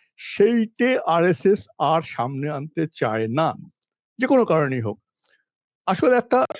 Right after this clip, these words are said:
সমস্যাও আছে, এটা হচ্ছে গিয়ে ন্যাশনালিজম আর রিলিজিয়ন দুটো একসঙ্গে নেওয়া মুশকিল। একটা খুব সাম্প্রতিক উদাহরণ আমি দিচ্ছি যে যখন, আহ, আহ, কাশ্মীরে, আহ,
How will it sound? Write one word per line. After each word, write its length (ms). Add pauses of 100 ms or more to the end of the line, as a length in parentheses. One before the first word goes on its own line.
(160)
সমস্যাও 640
আছে, 340 (140)
এটা 280
হচ্ছে 300
গিয়ে 380 (160)
ন্যাশনালিজম 880 (1000)
আর 180
রিলিজিয়ন 680 (580)
দুটো 280 (120)
একসঙ্গে 500
নেওয়া 380
মুশকিল। 600 (520)
একটা 180
খুব 160 (100)
সাম্প্রতিক 500
উদাহরণ 320
আমি 160
দিচ্ছি 440
যে 300 (600)
যখন, 560
আহ, 580 (600)
আহ, 180
কাশ্মীরে, 580 (800)
আহ, 680